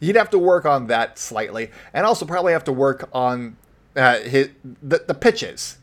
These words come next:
The pitches, how many pitches he uses. Uh, because he, out of the bullpen, he threw sixteen point one six pitches per innings pitched, which, that's a tongue twister. Uh, and that works out to,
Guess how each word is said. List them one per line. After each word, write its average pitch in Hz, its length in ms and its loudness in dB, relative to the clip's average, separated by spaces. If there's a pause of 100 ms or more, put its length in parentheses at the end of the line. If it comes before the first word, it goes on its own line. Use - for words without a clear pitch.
The - 60 -2
pitches, 247 540 -4 (200)
how 269 220 -4
many 208 380 -2
pitches 113 400 -8
he 131 80 -8
uses. 101 440 -12 (380)
Uh, 120 220 0
because 147 320 0
he, 170 180 -6 (440)
out 202 100 6
of 202 80 0
the 170 60 -2
bullpen, 147 480 0 (160)
he 156 160 -2
threw 147 220 -4
sixteen 226 640 -8
point 180 320 -2
one 170 320 -2
six - 440 -6
pitches 180 540 -4
per 131 340 -4
innings 170 380 -6
pitched, - 420 -6 (440)
which, 139 380 0 (640)
that's 135 200 -4
a 139 60 -4
tongue 196 240 -4
twister. 117 460 -6 (300)
Uh, 131 320 4
and 151 140 -2
that 175 120 2
works 180 180 -2
out 175 180 4
to, 175 220 0